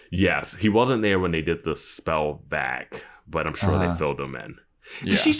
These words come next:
Speaker 1: she still goes to school, which is the craziest part. <laughs> Like,
Speaker 2: That's so dumb.
Speaker 1: <laughs> they all know she's a demon, and she still walks next to them like, "Hey, remember that time I screwed everything up?"
Speaker 2: Well,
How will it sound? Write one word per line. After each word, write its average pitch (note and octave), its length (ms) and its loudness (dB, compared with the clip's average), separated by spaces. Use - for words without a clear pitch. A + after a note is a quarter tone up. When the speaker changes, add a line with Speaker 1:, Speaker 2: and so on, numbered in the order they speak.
Speaker 1:
she D#4+ 140 4
still D#4+ 220 6
goes C#4+ 220 4
to C3 80 2
school, G2+ 380 4
which D#2+ 180 0
is D#2+ 100 -4
the E2+ 80 2
craziest E2 680 0
part. - 260 0
<laughs> - 160 -20
Like, A3 160 6
Speaker 2:
That's - 100 -4
so F#2 200 2
dumb. E2+ 300 2
Speaker 1:
<laughs> - 0 -
they G#3 140 6
all G#3+ 220 6
know F#3+ 120 6
she's C#3+ 260 0
a C3 60 2
demon, F2 420 0
and E2+ 80 0
she F#2+ 120 -2
still A2 220 2
walks F2 360 2
next D#2+ 240 -4
to E2+ 100 -2
them D#2 140 0
like, D#2 200 -4
"Hey, B2+ 140 6
remember A#2+ 220 6
that G3 140 2
time F#2+ 220 0
I G2+ 60 0
screwed F#2 260 0
everything G2+ 320 -2
up?" - 160 -6
Speaker 2:
Well, E3 440 0